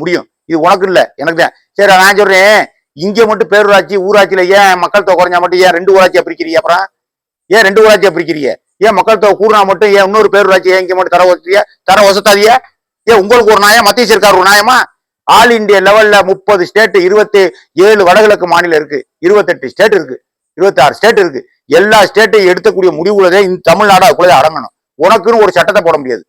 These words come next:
உனக்குன்னு ஒரு மொழி, உனக்கும் ஒரு சட்டம், நீ இந்தியா விட்டு பிரிச்சு வச்சுக்கிருவ, ஒரு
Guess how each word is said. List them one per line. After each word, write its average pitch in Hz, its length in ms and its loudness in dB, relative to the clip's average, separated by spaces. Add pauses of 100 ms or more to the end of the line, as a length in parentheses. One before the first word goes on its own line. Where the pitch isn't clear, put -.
(160)
உனக்குன்னு 185 340 0
ஒரு 160 140 -2
மொழி, 175 160 2 (600)
உனக்கும் 196 340 0
ஒரு 151 140 -6
சட்டம், 175 320 0 (360)
நீ 175 140 -4
இந்தியா 208 200 2
விட்டு 190 200 0
பிரிச்சு 214 220 0
வச்சுக்கிருவ, 160 320 0 (340)
ஒரு 170 80 -4